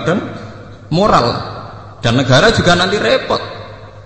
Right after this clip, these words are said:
Artinya apa? Sebetulnya sifat-sifat anarkis masyarakat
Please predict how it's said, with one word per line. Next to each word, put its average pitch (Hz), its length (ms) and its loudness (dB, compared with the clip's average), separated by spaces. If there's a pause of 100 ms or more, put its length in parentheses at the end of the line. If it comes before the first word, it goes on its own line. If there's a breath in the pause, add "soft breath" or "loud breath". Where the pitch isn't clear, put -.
(3500)
Artinya 226 560 0
apa? - 200 -4 (360)
Sebetulnya 131 880 -4 (640)
sifat-sifat 160 960 -4
anarkis 151 480 -2
masyarakat 101 720 -4